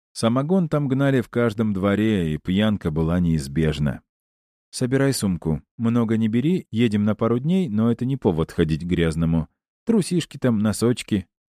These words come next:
«Я понял, мам». Тим вздохнул и пошел собираться.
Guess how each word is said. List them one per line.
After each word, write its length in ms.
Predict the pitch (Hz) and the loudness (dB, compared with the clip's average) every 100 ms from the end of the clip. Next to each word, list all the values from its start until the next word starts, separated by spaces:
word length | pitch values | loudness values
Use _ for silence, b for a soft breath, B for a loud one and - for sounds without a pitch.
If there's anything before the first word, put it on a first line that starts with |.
| _ - | _ -6
«Я 220 | 95 95 | 0 0
понял, 520 | - 95 95 90 85 | 0 0 2 0 -2
мам». 500 | 80 85 92 80 69 - _ _ _ - | -2 0 0 0 -4 -12 _ _ _ -2
Тим 240 | 127 98 | 2 2
вздохнул 640 | 80 73 78 - 131 139 - | 0 -2 -2 -2 -2 -2 -4
и 80 | 104 | -4
пошел 400 | 87 80 85 82 | -2 0 0 -2
собираться. 680 | 80 76 71 65 - - | -2 0 0 0 -6 -10